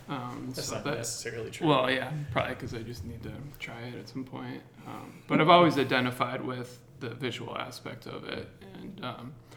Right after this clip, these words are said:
Speaker 1: whether that's still images or moving images, um, so, like, film and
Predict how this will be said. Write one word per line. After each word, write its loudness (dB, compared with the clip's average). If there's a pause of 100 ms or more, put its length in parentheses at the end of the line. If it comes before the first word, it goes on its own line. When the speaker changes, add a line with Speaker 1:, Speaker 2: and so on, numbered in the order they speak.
(300)
Speaker 1:
whether 4
that's -4
still 2
images -2
or -8
moving 0
images, -8 (180)
um, -10
so, -12
like, -10
film -8
and -10